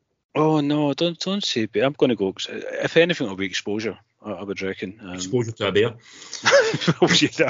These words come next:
Speaker 1: that
Speaker 2: Most bear exposure will, will result badly. Um, so anything else apart, apart from realising that Sam Malone is a sexual predator, although he was a catcher for the Red Sox, so, uh, is a
Speaker 1: No.
Speaker 2: catcher,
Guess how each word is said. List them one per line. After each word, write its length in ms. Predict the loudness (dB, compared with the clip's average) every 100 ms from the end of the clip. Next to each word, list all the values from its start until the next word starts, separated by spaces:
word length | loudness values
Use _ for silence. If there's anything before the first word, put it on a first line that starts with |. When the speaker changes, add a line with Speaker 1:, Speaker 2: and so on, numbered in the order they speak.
| 0
Speaker 1:
that 640 | -2 0 0 0 -2 -2 -6 -6 -6 -10 _ -12 _ -12 -12 -14 -16 -14 -8 4
Speaker 2:
Most 240 | 4 6
bear 180 | 4 6
exposure 420 | 4 2 4 4
will, 160 | 0 0
will 180 | 0 2
result 300 | 2 2 0
badly. 320 | -2 -2 -6 -8 -14 -12 0
Um, 300 | 2 2 0 2
so 100 | 4
anything 300 | 4 4 0
else 180 | 2 0
apart, 300 | 0 0 -4
apart 400 | -4 2 2 2
from 220 | -4 -6 -2
realising 340 | 2 2 -2
that 60 | -2
Sam 180 | -2
Malone 300 | -2 -4 -4
is 80 | -4
a 40 | -6
sexual 320 | -6 -4 -2
predator, 360 | 0 0 0 0
although 300 | 4 4 4
he 80 | 2
was 180 | 2
a 120 | 0 -2
catcher 360 | 0 -2 -2
for 100 | -6
the 40 | -2
Red 100 | -2
Sox, 320 | -2 -4 -4
so, 260 | -6 -6 -8 -18 -20 -8 -2
uh, 40 |
is 260 | -2 0 -2
a 40 |
Speaker 1:
No. 40 | 0
Speaker 2:
catcher, 200 | 0